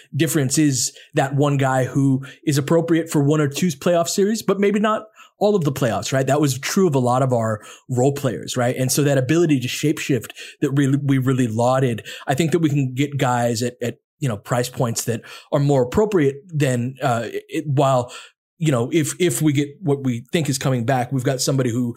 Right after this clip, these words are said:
does something that's very definitive, right? That's very, this is what he does. And this is, uh, you know, skill sets that are represented that to a greater dis-, extent, especially with second unit groups than, than were before. So I don't know. Where do you stand on Darius's question, Mike?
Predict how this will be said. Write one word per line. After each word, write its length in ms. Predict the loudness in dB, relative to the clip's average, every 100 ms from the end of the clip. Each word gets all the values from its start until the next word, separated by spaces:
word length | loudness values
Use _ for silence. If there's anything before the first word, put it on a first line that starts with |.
| -12 -14 -4
does 300 | 0 0 2
something 360 | 0 0 0 0
that's 140 | 0
very 180 | 0 0
definitive, 640 | 0 0 0 0 -4 -8 -6
right? 220 | -4 -2
That's 160 | -4 -2
very, 180 | -2
this 180 | 0 -2
is 240 | -2 -4 -8 -18 -6
what 200 | -2 -2
he 140 | 0
does. 300 | 0 0 0
And 120 | -2 -2
this 160 | -2
is, 280 | -2 -4 -4 -2
uh, 180 | -2 -4
you 120 | -4
know, 80 | -2
skill 260 | -2 0 0
sets 380 | 0 -2 -4 -8 -16 -20 -14 -4
that 180 | 0
are 100 | 2
represented 640 | 2 0 0 0 0 -2 -2
that 260 | -2 -2 _ _ _ -4
to 140 | 0
a 20 | 2
greater 300 | 2 2 2
dis-, 260 | 0 -4
extent, 320 | -4 -2 -2
especially 500 | -2 -2 -2 -2 -2 -6 -18 -4
with 400 | -2 -2 -4 -4
second 280 | -2 2 2
unit 200 | 2 2
groups 300 | -2 -2 -2
than, 240 | -2 -2
than 200 | -4 -4
were 300 | -2 -2 -4 -8
before. 480 | -12 -8 -6 -4 -4
So 260 | -6 -6 -8 -12 -4
I 60 | 0
don't 80 | 2
know. 80 |
Where 180 | 2 2
do 60 | 2
you 80 | 0
stand 300 | 0 2 2
on 260 | 0 -4 -4
Darius's 360 | -2 -2 -6
question, 360 | -6 -6 -6 -6
Mike? 160 | -6